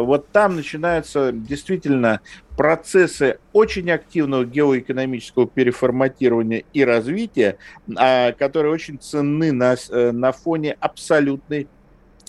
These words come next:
геоэкономической стагнации в Европе и надвигающего, надвигающегося прям вот уже подходящего реального экономического спада в Восточной Азии,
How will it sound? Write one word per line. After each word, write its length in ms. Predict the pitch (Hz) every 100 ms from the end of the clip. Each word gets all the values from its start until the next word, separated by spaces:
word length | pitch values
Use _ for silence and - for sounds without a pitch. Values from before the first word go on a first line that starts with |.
| -
геоэкономической 1080 | - 101 135 123 117 127 131 135 117 - 104
стагнации 840 | - - 135 131 127 104 - 107
в 60 | 107
Европе 600 | 127 139 190 220 - 95 - - _ -
и 300 | 233 175 - _
надвигающего, 1080 | 120 139 123 131 120 151 156 147 - 156 147 135 - -
надвигающегося 1000 | 131 131 139 139 165 160 - 151 143 135
прям 320 | - 147 143
вот 140 | 139 147
уже 160 | 139
подходящего 920 | 139 131 - 143 139 147 143 143 143 123
реального 560 | 127 139 139 131 123
экономического 640 | 117 123 123 123 113 - 110
спада 440 | - - 123 113
в 60 | 110
Восточной 600 | 113 113 - 110 - 110
Азии, 340 | 113 117 101